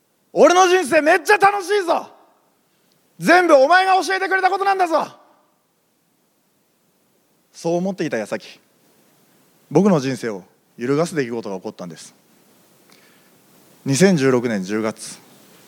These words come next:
僕は脳の病気にかかり、脳死の余命宣告を受けたんです。あと七年かもしれません。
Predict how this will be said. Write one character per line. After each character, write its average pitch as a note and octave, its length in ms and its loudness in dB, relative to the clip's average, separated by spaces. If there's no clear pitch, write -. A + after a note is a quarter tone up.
僕 D3+ 220 2
は G#2+ 220 2
脳 D#3+ 180 0
の C#3 140 0
病 A2+ 140 -2
気 G#2 80 -12
に G#2+ 80 -8
か G2 140 -8
か G#2+ 80 -4
り、 F#2+ 120 -8
脳 D#3 160 2
死 E3+ 120 -4
の F3 80 2
余 D#3+ 140 2
命 E3+ 140 2
宣 F#3 160 -2
告 C3 200 -4
を A#2 40 -4
受 G#2+ 80 -4
け G2+ 40 -6
た F#2 100 -8
ん F#2+ 40 -12
で F2 80 -14
す。 - 160 -18
あ F3+ 140 2
と C#3 300 -4
七 C#3+ 220 2
年 E3+ 220 2
か A#2+ 100 -4
も A2+ 100 -10
し A2 100 -10
れ G#2 60 -6
ま F#2+ 100 -6
せ G2 120 -6
ん。 F2 80 -10